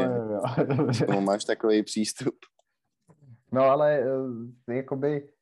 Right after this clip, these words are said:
Speaker 1: je to docela blbý, já z toho nechci tady dělat, eh, nějakou <laughs> osobní terapii, ale vlastně je to docela zajímavý se o tom podle mě bavit, eh,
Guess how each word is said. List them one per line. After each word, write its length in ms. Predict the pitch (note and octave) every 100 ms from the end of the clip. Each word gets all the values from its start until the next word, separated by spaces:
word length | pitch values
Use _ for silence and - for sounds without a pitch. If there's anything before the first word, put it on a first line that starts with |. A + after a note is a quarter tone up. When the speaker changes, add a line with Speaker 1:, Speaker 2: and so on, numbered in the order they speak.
| _ _
Speaker 1:
je 180 | - A#2
to 420 | A#2 C3+ C3+ B2 -
docela 460 | B2 B2 - C#3+
blbý, 360 | B2+ A#2 A2+ A#2+
já 180 | A#2+ A#2+
z 140 | -
toho 220 | A#2+ A#2+
nechci 580 | A#2+ A#2+ - B2+ A#2+ - -
tady 220 | C3 A#2+
dělat, 420 | A#2 A#2 A#2 A#2 -
eh, 320 | A#2 A2+ A2+
nějakou 720 | A2 A2+ A2 - A2+ A2+ B2
<laughs> 1040 | - - - _ _ _ _ _ _ _ -
osobní 500 | B2 C3+ A#2+ B2 C3
terapii, 760 | B2+ A#2+ A2+ G#2+ G2 B2 B2+ _ _ _
ale 240 | - A#2+ A#2+
vlastně 720 | B2 B2 C3 B2 B2+ A#2+ - _ _ _ _ _ _ -
je 80 | B2
to 140 | C3+
docela 380 | C3+ C3 D3+ C3+
zajímavý 500 | C3+ C#3 C3+ C3 C3+
se 200 | C3+ C3+
o 60 |
tom 240 | C3+ C#3 C3
podle 240 | B2+ C3
mě 180 | C3+ C3+
bavit, 380 | A#2+ A#2+ B2+ C3 -
eh, 320 | A#2+ A#2 A#2